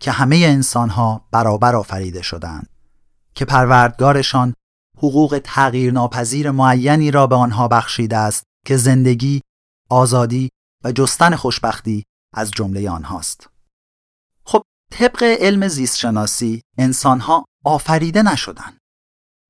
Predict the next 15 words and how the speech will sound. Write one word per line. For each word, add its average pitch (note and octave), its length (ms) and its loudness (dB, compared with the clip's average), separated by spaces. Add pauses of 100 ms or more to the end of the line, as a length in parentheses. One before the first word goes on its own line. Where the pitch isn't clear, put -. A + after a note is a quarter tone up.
اونا D3+ 240 2
تکامل D3+ 680 2
پیدا G2 320 -8
کردن F2 500 -12 (600)
و C3 140 2
قطعاً B2+ 560 2 (240)
تکاملشون C#3+ 800 0
هم B2+ 200 0
در A#2 220 0
جهت A2 380 -4
برابریشون A2+ 960 0
نبوده. D#3+ 480 -4 (440)
این D#3 140 0
ایدهٔ D3 320 2
برابری D3 640 2